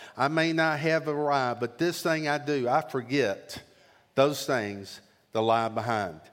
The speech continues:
How many have some things you wanna forget that lie behind? Believe we all do. He could have been paralyzed. So, "Well, I'm just not fit for the kingdom."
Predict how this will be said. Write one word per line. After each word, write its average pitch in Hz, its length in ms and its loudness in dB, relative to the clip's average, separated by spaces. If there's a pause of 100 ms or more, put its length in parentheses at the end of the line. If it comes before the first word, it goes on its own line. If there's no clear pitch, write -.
(240)
How 160 100 2
many 170 200 2
have 160 260 0
some 143 160 -4
things 151 340 0
you 160 80 -4
wanna 156 160 -2
forget 143 680 -4 (400)
that 117 80 -2
lie 113 200 2
behind? 120 440 -4 (1000)
Believe 123 300 0
we 135 140 4
all 147 200 4
do. 120 300 0 (2000)
He 131 180 -2
could 135 200 2
have 135 100 0
been 139 180 4
paralyzed. 139 960 0 (800)
So, 110 240 -2
"Well, 113 260 0
I'm 123 200 -8
just - 260 -8
not 131 180 -4
fit - 600 -8 (400)
for 131 100 -6
the 127 120 -4
kingdom." 110 600 -8